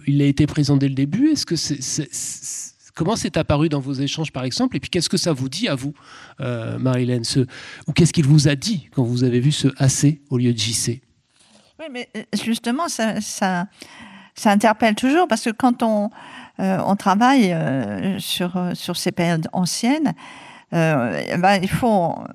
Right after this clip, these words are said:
Speaker 2: essayer de se détacher de, des présupposés, euh, des préjugés.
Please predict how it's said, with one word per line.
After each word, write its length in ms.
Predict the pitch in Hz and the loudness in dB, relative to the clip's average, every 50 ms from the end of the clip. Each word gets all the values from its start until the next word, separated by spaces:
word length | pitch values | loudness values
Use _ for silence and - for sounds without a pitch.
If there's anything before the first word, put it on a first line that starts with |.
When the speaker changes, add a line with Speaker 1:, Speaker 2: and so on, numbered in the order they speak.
| - - - | -16 -10 -8
Speaker 2:
essayer 300 | 180 - - 190 185 214 | -8 -6 -4 -2 0 0
de 80 | 202 | -2
se 120 | - - 185 | -2 -4 -6
détacher 800 | - - 175 156 - 180 185 - - - 294 247 180 202 - - 202 202 _ _ - | -4 -6 -8 -6 -4 -6 -6 -6 -4 -4 -4 -4 -4 -8 -10 -14 -16 -16 _ _ -6
de, 300 | - 180 170 175 175 165 | -6 -2 -2 -2 -2 -4
des 200 | 170 170 180 180 | -4 -2 -2 -2
présupposés, 1040 | 180 - - 208 196 - - - - - - 185 180 185 196 190 208 240 302 285 - _ - - - - - - - - - | -2 -2 -2 -2 -2 -2 -4 -8 -10 -6 -6 -6 -4 -4 -4 -4 -4 -4 -6 -8 -10 _ -20 -20 -20 -20 -20 -20 -20 -14 -10
euh, 60 | - 165 | -8 -4
des 160 | 156 175 180 | -2 -2 -2
préjugés. 800 | - - - 185 185 - 190 180 175 180 185 175 190 220 311 | -2 0 0 0 0 0 -2 -4 -4 -2 -2 -2 -2 -2 -4